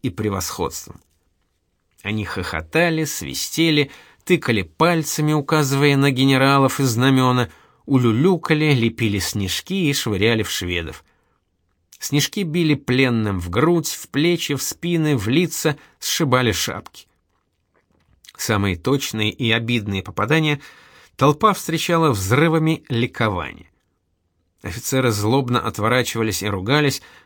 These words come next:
вытирая платками кровь из разбитых носов. Честь не позволяла офицерам склонить голову,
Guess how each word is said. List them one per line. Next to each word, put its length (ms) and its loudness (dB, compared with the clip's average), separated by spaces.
вытирая 400 2
платками 580 0
кровь 560 0
из 140 2
разбитых 640 -2
носов. 500 -2
Честь 640 -2
не 180 0
позволяла 760 2
офицерам 520 0
склонить 480 -4
голову, 400 0